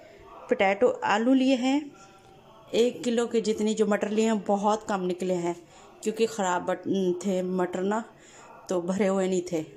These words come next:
तो कोई बात नहीं, चलेगा ऐसा भी। तो यहाँ पे दी, ली है दो शिमला मिर्च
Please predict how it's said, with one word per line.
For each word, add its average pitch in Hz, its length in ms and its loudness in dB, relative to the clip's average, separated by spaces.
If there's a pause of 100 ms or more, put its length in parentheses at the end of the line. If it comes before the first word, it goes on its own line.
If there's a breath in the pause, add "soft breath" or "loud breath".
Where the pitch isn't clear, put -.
(240)
तो 220 340 4
कोई 285 180 0
बात 254 220 2
नहीं, 247 140 0
चलेगा 233 340 2
ऐसा 208 220 0
भी। 220 160 0 (640 loud breath)
तो 226 60 4
यहाँ 220 260 2
पे 254 140 4
दी, 233 180 -2
ली 240 220 2
है 240 180 4
दो 220 200 6
शिमला 226 360 2
मिर्च 254 320 2